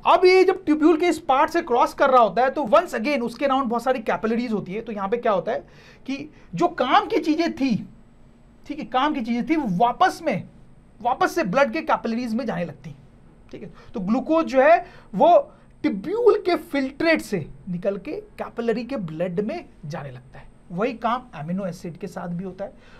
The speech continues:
और कुछ water और salts भी वापस blood में मिल जाते हैं students। समझ में आई बात? अच्छा, और ये जो process है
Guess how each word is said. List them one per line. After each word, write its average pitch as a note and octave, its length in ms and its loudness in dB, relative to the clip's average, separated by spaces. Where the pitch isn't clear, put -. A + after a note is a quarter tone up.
और B3+ 100 2
कुछ F#4+ 320 -2
water B3 320 4
और D4+ 80 8
salts A#3+ 360 2
भी C#4 80 -4
वापस A3+ 540 -2
blood E3 340 -6
में C4 240 -6
मिल C#3+ 220 -14
जाते - 240 -18
हैं - 60 -20
students। - 600 -20
समझ F3 140 -10
में F#3 80 -14
आई - 80 -16
बात? - 1080 -20
अच्छा, - 120 -12
और G3+ 120 -4
ये C4+ 260 8
जो G#4+ 180 8
process C#4+ 440 4
है - 180 -14